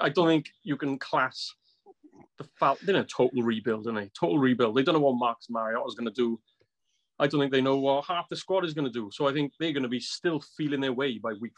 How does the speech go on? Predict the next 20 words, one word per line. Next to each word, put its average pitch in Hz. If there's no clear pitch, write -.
five. 107
And 117
I 113
think 120
we 123
are 117
gonna 113
be 117
just -
kicking 135
off 135
into 127
our, 120
you 123
know, 101
super, -
super 123
Brady 117
playing 120
style. 110